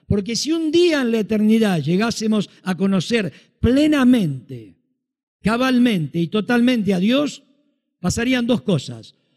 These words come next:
O Dios no sería Dios, lo cual es lo, Él lo es, obviamente, eternamente y para siempre,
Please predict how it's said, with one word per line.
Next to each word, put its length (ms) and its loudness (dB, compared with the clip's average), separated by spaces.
O 180 0
Dios 320 4
no 160 2
sería 340 0
Dios, 560 -2
lo 180 -8
cual 180 0
es 140 0
lo, 220 -4
Él 220 -2
lo 140 2
es, 640 -6
obviamente, 560 0
eternamente 580 -2
y 40 0
para 220 -4
siempre, 600 -4